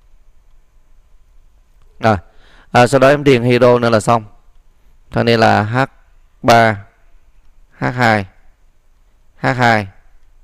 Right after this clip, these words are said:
hai, ba.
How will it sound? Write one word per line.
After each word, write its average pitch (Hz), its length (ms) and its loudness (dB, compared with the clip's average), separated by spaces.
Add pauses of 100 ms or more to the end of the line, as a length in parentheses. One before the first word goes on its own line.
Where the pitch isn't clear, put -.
(600)
hai, 110 280 -2 (1600)
ba. 113 460 0